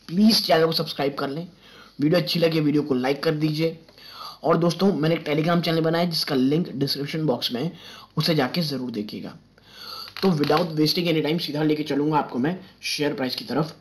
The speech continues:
आप देखिए वन पॉइंट सिक्स सेवन परसेंट की तेज़ी है दोस्तों, ये वन पॉइंट सिक्स सेवन परसेंट की आप कह सकते हैं कि एक भयंकर सी तेज़ी दिखा रहा है ये शेयर।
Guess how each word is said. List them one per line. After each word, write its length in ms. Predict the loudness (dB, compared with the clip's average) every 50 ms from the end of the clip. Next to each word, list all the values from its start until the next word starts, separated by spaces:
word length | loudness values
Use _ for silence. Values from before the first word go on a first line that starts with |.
| _ _ _ _ _ _ _ -20 -20 -20 -20 -20 -20 -20 _ _ _ _ _ _ _ _ _ _ _ _ -6
आप 100 | -6 0
देखिए 460 | 0 0 0 2 2 2 0 0 -4 -8 -16 -20 -20 -20 -20 -20 -20 -20 _ -20 -18 -16 -12 -2
वन 220 | 0 2 4 4 4 2 0
पॉइंट 220 | 0 0 0 0 -2
सिक्स 340 | -4 -8 -10 -6 -4 -2
सेवन 220 | -2 0 -2 -2 -2
परसेंट 300 | -2 -4 -4 -2 -2 -4 -4
की 60 | -4
तेज़ी 280 | -4 -4 -4 -4 -4 -6
है 60 | -6
दोस्तों, 280 | -8 -8 -10 -8 -8 -8
ये 120 | -8 -8 -8 -14 -20 -20 -20 -20 -20 -20 -20 -16 -14 -12 -6 -2
वन 200 | 0 2 2 2 0 -2
पॉइंट 320 | -4 -2 0 2 2 0 0
सिक्स 280 | -2 -4 -4 -2 0
सेवन 300 | 0 0 0 -2 -4 -4
परसेंट 340 | -4 -4 -6 -4 -4 -6 -4
की 220 | -4 -2 -4 -4 -4 -6 -12 -18 -18 -18 -14 -10 -10
आप 100 | -6 -2
कह 120 | 0 0
सकते 320 | 0 0 -2 -6 -6 -4 -4
हैं 80 | -2
कि 80 | -2 -2
एक 140 | -4 -4 -6 -6
भयंकर 360 | -4 -4 -4 -2 0 0 0
सी 120 | 0 -4 -4
तेज़ी 280 | -4 -2 -2 -2 -2 -4
दिखा 200 | -6 -6 -6 -6
रहा 80 | -6 -6
है 60 | -8
ये 80 | -8
शेयर। 240 | -10 -12 -14 -14 -16